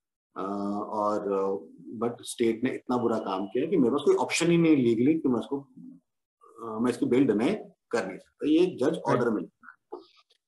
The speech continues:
Speaker 1: ठीक है? और सरकार कांग्रेस की, गुलाम नबी आजाद। उसके बाद ये कश्मीर आता है। कश्मीर में यासीन, ये बिट्टा कराटे को हीरो वेलकम दिया जाता है।
Speaker 2: हाँ,
Speaker 1: ठीक है?
Speaker 2: वो द-, हार वगैरह पहनाते हैं उसे।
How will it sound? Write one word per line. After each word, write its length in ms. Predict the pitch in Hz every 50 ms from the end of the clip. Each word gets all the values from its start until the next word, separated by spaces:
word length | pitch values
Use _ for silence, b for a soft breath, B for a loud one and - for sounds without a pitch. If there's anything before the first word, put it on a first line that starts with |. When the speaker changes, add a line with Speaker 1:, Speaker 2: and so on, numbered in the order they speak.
| _ _ _
Speaker 1:
ठीक 140 | 170 175 175
है? 80 | 175 - -
और 360 | 123 131 147 160 - - - -
सरकार 420 | - - 110 104 - 120 127 131
कांग्रेस 340 | 160 120 123 135 147 151 143 - -
की, 140 | 233 226 214
गुलाम 440 | - - - 98 95 95 95 92
नबी 160 | 90 101 101 -
आजाद। 440 | 85 85 85 85 82 80 - - - _
उसके 280 | 113 - - - 160 156
बाद 120 | 160 180
ये 60 | 185
कश्मीर 380 | 180 - - - 92 92 92 -
आता 160 | - - _
है। 80 | - _ _ _ _ _ _ _ _ _ _ _ _ _ _ _ _ _ _ _ _ _ _ _ _ _ _ _ _ _ _ -
कश्मीर 500 | 147 - - 160 175 180 185 190 196 180
में 520 | 170 147 139 139 143 151 160 160 160 - - _ _ _ _ _ _ _ _ _ _ _
यासीन, 400 | 127 123 120 123 - - 151 156 156 160 156 151 156 156 151 131
ये 140 | 131 113 101
बिट्टा 300 | 90 90 - - - 180
कराटे 520 | 170 - 104 95 92 92 - - 98 95 -
को 300 | - _ - 175 202 185
हीरो 360 | - - - 117 123 123 117
वेलकम 340 | 101 92 87 85 82 85 85
दिया 140 | 82 82 -
जाता 260 | - - - _ -
है। 80 | _ _ _ _ _ _ _ _ _ _ _ _ _ _ _ _ _ 180 180
Speaker 2:
हाँ, 160 | 180 196 190
Speaker 1:
ठीक 100 | 165 -
है? 60 | 175 156
Speaker 2:
वो 400 | 156 165 165 165 160 156 143 127
द-, 60 | 131
हार 440 | 147 - - - 151 143 147 156 156
वगैरह 260 | 160 160 151 156 156
पहनाते 380 | 151 160 147 143 139 135 - 160
हैं 60 | 151
उसे। 280 | 147 147 - 147 139